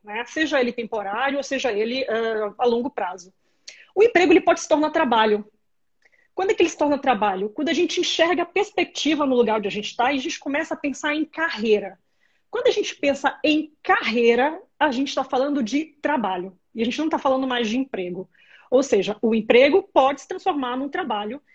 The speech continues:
desde que eu olhe pra este trabalho e, eh, pra, pra lugar onde eu tô,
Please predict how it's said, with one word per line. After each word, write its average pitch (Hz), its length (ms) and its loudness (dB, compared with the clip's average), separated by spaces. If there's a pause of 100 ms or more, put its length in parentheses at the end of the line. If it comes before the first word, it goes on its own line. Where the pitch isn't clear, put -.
(160)
desde 320 380 0
que 269 380 0
eu 269 160 2
olhe 339 260 4
pra 320 220 -4
este 262 240 -8
trabalho 214 720 -8
e, 359 300 2
eh, 247 140 2
pra, 233 340 -2
pra 220 180 0
lugar 220 300 2
onde 294 140 0
eu 247 80 -2
tô, 214 320 -4